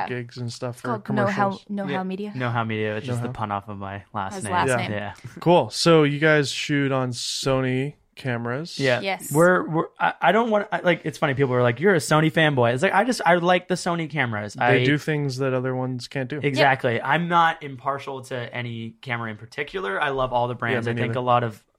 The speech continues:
Speaker 3: uh, companies are doing great things right now.
Speaker 2: Mm-hmm.
Speaker 3: Um, I just happen to have a friend who, um, has given me the chance to, like, play with certain Sony cameras a lot. Um, that just made me fall in love with it.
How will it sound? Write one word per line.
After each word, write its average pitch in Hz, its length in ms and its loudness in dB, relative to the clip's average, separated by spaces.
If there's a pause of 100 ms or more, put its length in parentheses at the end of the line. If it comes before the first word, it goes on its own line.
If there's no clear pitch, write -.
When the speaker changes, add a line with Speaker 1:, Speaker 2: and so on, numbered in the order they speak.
Speaker 3:
uh, 110 340 0 (120)
companies 110 300 -6
are 117 40 -8
doing 104 180 -8
great 104 240 -10
things 110 220 -10
right 110 180 -2
now. 120 320 -2 (140)
Speaker 2:
Mm-hmm. 120 140 -14
Speaker 3:
Um, 117 260 4
I 131 100 0
just 120 340 -6
happen 120 500 -2
to 120 360 -4
have 113 220 -4
a - 20 -10
friend 110 460 -8
who, 107 360 -8 (340)
um, 101 360 -2
has 110 340 -8
given 117 200 -6
me 113 100 -8
the 110 80 -8
chance 107 340 -10
to, 110 220 -6
like, 107 260 -8
play 135 220 0
with 123 160 -4
certain 113 280 -6
Sony 110 320 -6
cameras 107 460 -6
a - 40 -10
lot. 107 340 0 (320)
Um, 110 240 -2
that 110 240 -8
just 117 200 -10
made 107 140 -8
me 104 60 -8
fall 104 240 -4
in 101 80 -10
love 101 160 -12
with 95 160 -18
it. 104 160 -14